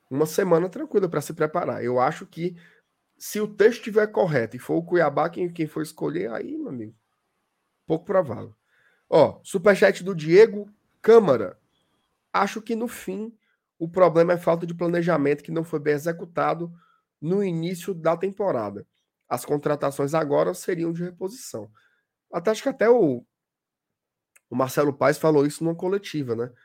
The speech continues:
Poderia ter contratado mais no começo do ano e aí agora ficaria na, na casa dos ajustes, né? Ele acabou apostando num elenco ali mais curto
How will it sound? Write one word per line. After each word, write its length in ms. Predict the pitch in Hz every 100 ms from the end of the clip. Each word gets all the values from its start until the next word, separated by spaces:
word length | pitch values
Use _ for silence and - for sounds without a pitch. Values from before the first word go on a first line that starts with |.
| _ _ _
Poderia 380 | 131 131 135 170
ter 140 | 175
contratado 640 | 170 160 151 147 147 143
mais 600 | 156 123 139 180 175 - _ _ _ _ -
no 120 | 123
começo 400 | 131 127 127 -
do 140 | 147 131
ano 400 | 123 151 196 _ _ _ _ _ -
e 140 | 143
aí 180 | 151 147
agora 420 | 151 131 127 147
ficaria 500 | 165 170 156 135 147
na, 560 | 147 151 147 131 107 - _ _ _
na 200 | 131 143
casa 320 | 143 147 147 151
dos 180 | 151 160
ajustes, 600 | 165 120 131 135 - 110
né? 160 | 123 - _ _ _ _ _
Ele 100 | 113
acabou 360 | 120 131 120 135
apostando 480 | 143 147 139 143 135
num 180 | 131 135
elenco 380 | 123 127 127
ali 100 | 120
mais 260 | 120 123 123
curto 480 | - 160 208 - -